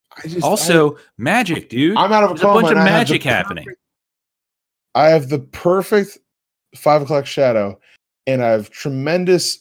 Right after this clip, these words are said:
Speaker 1: arms and shoulders, and
Speaker 2: Holy
Speaker 1: not a,
Speaker 2: crap.
Speaker 1: you know,
Speaker 2: What
Speaker 1: an
Speaker 2: the
Speaker 1: ounce of
Speaker 2: hell are
Speaker 1: fat.
Speaker 2: you talking <laughs> about right now?
Speaker 1: It just annoys me.
Speaker 2: You're
Speaker 1: Like,
Speaker 2: just jealous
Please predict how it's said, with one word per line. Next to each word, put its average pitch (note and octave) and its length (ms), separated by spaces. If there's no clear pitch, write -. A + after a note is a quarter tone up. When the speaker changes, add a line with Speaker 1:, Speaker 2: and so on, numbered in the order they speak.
Speaker 1:
arms C#3+ 420
and C3+ 140
shoulders, A2 760
and B2+ 160
Speaker 2:
Holy B2 100
Speaker 1:
not C#3+ 160
a, C3 100
Speaker 2:
crap. - 300
Speaker 1:
you D3+ 60
know, - 60
Speaker 2:
What A3+ 100
Speaker 1:
an - 60
Speaker 2:
the - 60
Speaker 1:
ounce - 100
of C#3+ 60
Speaker 2:
hell G#3 180
are A3+ 60
Speaker 1:
fat. G#3+ 60
Speaker 2:
you E3 60
talking F3 480
<laughs> - 140
about C#3+ 220
right A#2+ 320
now? - 520
Speaker 1:
It D3 80
just F3+ 220
annoys D#3 580
me. G2+ 80
Speaker 2:
You're E2 120
Speaker 1:
Like, A2 80
Speaker 2:
just F3 180
jealous B2 600